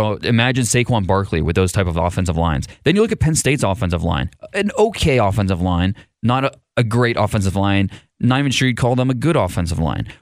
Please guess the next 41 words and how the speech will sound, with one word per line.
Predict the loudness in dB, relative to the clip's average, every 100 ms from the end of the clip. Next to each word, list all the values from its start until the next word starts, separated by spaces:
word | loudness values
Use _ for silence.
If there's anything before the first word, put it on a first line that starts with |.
| _
Barkley's | 0 2 0 2
doing | 0 2
a |
lot | 2 0 2
more | 2 2
with | 2 0
less | 0 0 0 -2 -6 -8 -2
than | 2
those | 2 0
two | 0 0 0 0
other, | 0 0 0 0
other | 0 2
guys. | 0 2
So | 0
yes, | 2 2 0 -8 -18 -20 _ -2
Adams, | 0 2 0 0 -4 -2
Love | 2 2 0 -4 -16 -4
are | -2
probably | 2 2 2
gonna | 0 2
have | 0 0
the | 0
better | 2 2
rushing | 0 0 0 2 0
stats. | 2 2 2 0 -6 -10 -10
But | -8 -10 -12 -4 -4
when | 0 0
you | 2
look | 2 0
at | -2 -2 _ _ -2
the | 0
eye | 2 0
test | 2 2 2 0
and | 0
Saquon | 0 0 -2 2
Barkley, | 0 0 0 0 0 -6 _ _ _ 0
he | 2 4
is | 2
the | 2
best | 2 0 0
player | 0 2 2 0